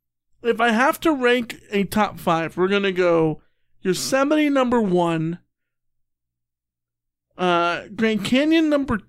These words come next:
two, Bryce three, Glacier Bay four, and five, let's say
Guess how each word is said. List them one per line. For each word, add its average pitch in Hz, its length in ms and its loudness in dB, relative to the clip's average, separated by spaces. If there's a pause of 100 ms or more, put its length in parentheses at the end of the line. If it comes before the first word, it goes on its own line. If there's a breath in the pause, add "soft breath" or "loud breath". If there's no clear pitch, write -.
two, 185 640 0 (1500)
Bryce 226 640 0
three, 240 500 0
Glacier 240 580 0
Bay 220 380 0
four, 277 880 0 (840)
and 196 280 -4 (320)
five, 277 560 0
let's 247 420 -4
say 226 800 -2